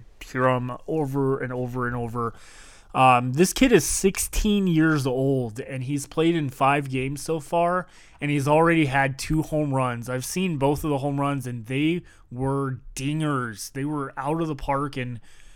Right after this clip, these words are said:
it, it's amazing seeing a sixteen-year-old kid hitting home runs in a minor league baseball park.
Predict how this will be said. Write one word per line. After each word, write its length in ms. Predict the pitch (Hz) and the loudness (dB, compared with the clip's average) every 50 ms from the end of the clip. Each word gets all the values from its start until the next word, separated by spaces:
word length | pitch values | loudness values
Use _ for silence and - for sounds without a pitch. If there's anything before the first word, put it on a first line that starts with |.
| - - - - - | -20 -20 -20 -20 -10
it, 280 | - 151 147 147 160 185 | -4 -2 -2 -2 -4 -4
it's 220 | - 196 135 139 - | -4 -4 -2 -2 -2
amazing 540 | 139 147 160 165 190 202 175 208 202 185 151 | 0 2 4 4 4 2 2 0 0 0 -2
seeing 480 | - - - 180 170 170 165 160 160 | -2 -2 0 0 2 2 2 0 0
a 520 | 156 139 143 135 135 131 131 131 127 117 - - _ _ _ - - - - - - - - | 0 0 2 2 4 2 2 2 0 -2 -4 -8 _ _ _ -20 -20 -20 -20 -20 -20 -20 -18
sixteen-year-old 920 | - - - - 196 190 - - - 208 196 180 170 160 160 143 135 127 - | -12 -8 -2 0 0 0 0 -2 0 0 2 4 4 6 6 4 4 0 -4
kid 520 | - - 151 143 131 120 113 107 98 - - - - - - - - - - | -2 0 2 2 2 2 0 -4 -8 -12 -14 -20 -20 -20 -20 -20 -20 -20 -20
hitting 360 | - - - 160 170 190 190 175 | -16 -2 0 2 4 4 2 2
home 340 | 151 147 165 175 170 156 | 2 4 4 4 4 4
runs 500 | 135 123 117 113 113 113 113 110 - - - - _ _ | 4 4 2 2 0 -4 -6 -10 -12 -14 -16 -20 _ _
in 180 | - 143 139 139 | -4 -4 -2 -2
a 560 | 143 135 139 135 135 131 127 127 127 120 107 - - _ _ _ | -2 -2 -2 -2 0 0 0 0 -2 -2 -4 -8 -16 _ _ _
minor 400 | - 120 127 131 139 147 151 151 | -12 -2 4 4 6 6 6 6
league 240 | 151 151 139 135 117 | 4 4 4 2 2
baseball 460 | 104 131 135 127 - - 120 110 110 | 2 2 2 2 2 -2 -2 -2 -2
park. 440 | 104 - - 123 107 82 - - - | -2 -2 -2 -2 -4 -4 -8 -14 -18